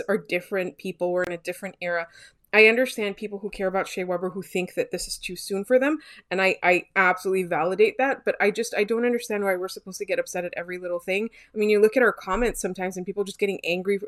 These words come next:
with us for, for having opinions, and I think it's not just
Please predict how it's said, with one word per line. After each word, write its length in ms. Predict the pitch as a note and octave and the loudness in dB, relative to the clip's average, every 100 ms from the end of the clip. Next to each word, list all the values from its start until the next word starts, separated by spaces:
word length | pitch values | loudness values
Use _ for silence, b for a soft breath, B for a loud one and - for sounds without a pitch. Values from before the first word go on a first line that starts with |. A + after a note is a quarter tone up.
| - | -10
with 180 | F#3+ F#3 | -4 -2
us 160 | F#3 | -2
for, 180 | - F3+ _ - | -4 -10 _ -8
for 140 | F3+ | -6
having 280 | F3+ F3+ F3+ | -2 -2 -2
opinions, 480 | - F#3 G3 D4 D4 | -6 -2 0 0 0
and 140 | G#3+ | 0
I 60 | G#3+ | 2
think 280 | A3+ A3+ B B B B - | 0 -2 B B B B 0
it's 200 | B3 A#3+ | 0 4
not 240 | B3 B3+ | 4 4
just 260 | B3+ - | 2 -2